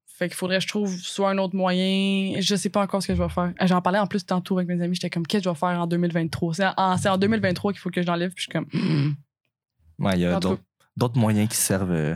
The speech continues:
Speaker 1: Ouais.
Speaker 2: pour, euh, la protection
Speaker 1: Parce que
Speaker 2: pour
Speaker 1: moi, je suis
Speaker 2: avoir
Speaker 1: pas,
Speaker 2: d'enfants.
Speaker 1: tu sais, je suis pas, je, je suis pas, je suis pas assidue dans la vie. Tu sais, on se connaît un peu, là. Tu sais, je suis pas,
Speaker 2: Mhm,
Speaker 1: tu sais que je suis pas
Speaker 2: ouais,
Speaker 1: très organisée.
Speaker 2: ouais.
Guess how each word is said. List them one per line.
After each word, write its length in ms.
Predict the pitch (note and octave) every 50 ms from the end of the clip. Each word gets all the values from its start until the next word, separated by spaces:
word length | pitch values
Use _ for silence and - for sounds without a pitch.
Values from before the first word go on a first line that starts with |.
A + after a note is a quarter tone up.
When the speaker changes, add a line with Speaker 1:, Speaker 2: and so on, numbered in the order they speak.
| - - _
Speaker 1:
Ouais. 920 | G#3 G3+ A3 A#3 A#3 A3+ G#3+ G#3 G#3 G#3 G#3 G3+ G3+ G3 F#3+ G3 G3+ G3
Speaker 2:
pour, 80 | F#3+ G3
euh, 160 | F#3 - E2+ F#2+ A2 - - -
la 60 | F#2+
protection 340 | - - - F#2 - - F2+
Speaker 1:
Parce 160 | A3+ A3 -
que 80 | -
Speaker 2:
pour 80 | A#3 A3+
Speaker 1:
moi, 80 | C#4 D#4
je 60 | -
suis 80 | -
Speaker 2:
avoir 160 | F#3 F3 - A3+
Speaker 1:
pas, 100 | A3+ G#3
Speaker 2:
d'enfants. 60 | -
Speaker 1:
tu 20 | -
sais, 40 | A#3
je 60 | - -
suis 40 | -
pas, 240 | _ G#3+ G#3+ G#3 G3
je, 80 | F#3 - - _
je 60 | -
suis 100 | - -
pas, 140 | - A#3+ A#3+
je 60 | A3
suis 80 | F#3 -
pas 100 | - A3
assidue 360 | G#3 - - F#3 F3 F3 G3+
dans 120 | G3 F#3 F3
la 100 | F3+ E3+
vie. 160 | F3+ F#3+ -
Tu 320 | _ _ _ _ - G#3+
sais, 40 | G3+
on 60 | F#3+
se 80 | F3 -
connaît 180 | - F#3+ F#3+ F#3
un 40 | F3+
peu, 120 | - A#3
là. 80 | A#3 A3+
Tu 60 | - -
sais, 20 | -
je 40 | -
suis 60 | - D3+
pas, 60 | G3+
Speaker 2:
Mhm, 60 | G#3
Speaker 1:
tu 60 | - -
sais 80 | A3+
que 60 | G#3
je 40 | E3+
suis 20 | F3
pas 40 | F3
Speaker 2:
ouais, 40 | -
Speaker 1:
très 200 | E3 - G3+ G3
organisée. 440 | G3 F#3+ F#3 F#3+ F#3+ F#3 E3+ E3 G3+
Speaker 2:
ouais. 140 | A#3+ B3+